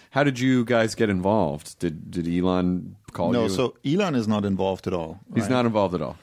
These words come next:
Speaker 2: He, um, he came out with a concept and basically said, "Hey, it would be really cool if someone would do this. Um,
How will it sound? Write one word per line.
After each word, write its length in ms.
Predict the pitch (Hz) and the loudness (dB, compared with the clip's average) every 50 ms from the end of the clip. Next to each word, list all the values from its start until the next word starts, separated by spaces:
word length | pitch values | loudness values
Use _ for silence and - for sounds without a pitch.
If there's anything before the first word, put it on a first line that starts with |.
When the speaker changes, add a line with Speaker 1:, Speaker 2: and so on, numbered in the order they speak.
| - _ - | -20 _ -16
Speaker 2:
He, 460 | - - - 131 127 127 127 127 127 120 | -12 -4 0 2 2 4 4 4 4 4
um, 640 | 117 113 113 113 110 110 107 107 104 101 101 95 - - - _ _ | 4 2 2 2 0 0 0 0 0 0 -2 -4 -8 -16 -20 _ _
he 140 | - 131 120 | -6 -4 0
came 180 | - 156 147 | 0 0 2
out 140 | 143 143 127 | 2 2 2
with 120 | 131 135 120 | 2 0 0
a 40 | 120 | 0
concept 580 | - 127 123 117 117 - 123 117 113 107 - | 2 2 2 2 2 2 2 2 2 2 2
and 120 | 113 107 101 | 0 2 2
basically 340 | 110 110 107 - 113 104 | 2 2 2 0 0 0
said, 220 | 98 - 113 101 98 | 0 0 0 0 2
"Hey, 140 | 113 123 110 | 2 2 2
it 80 | 104 104 | 2 2
would 200 | 104 107 104 - | 0 -2 -2 -2
be 140 | 110 110 | -2 0
really 220 | 104 104 107 107 104 | 0 0 0 -2 -4
cool 240 | - - 113 110 107 | -4 -2 -2 -2 -2
if 80 | 101 | -2
someone 220 | - 110 107 107 104 | -2 -2 -2 -2 -2
would 120 | 101 95 | -2 -2
do 160 | 104 110 120 | -2 -2 0
this. 340 | 113 127 131 143 139 - - | 0 -2 -4 -4 -4 -6 -6
Um, 300 | - 101 101 98 98 101 | -4 -4 -2 -2 0 0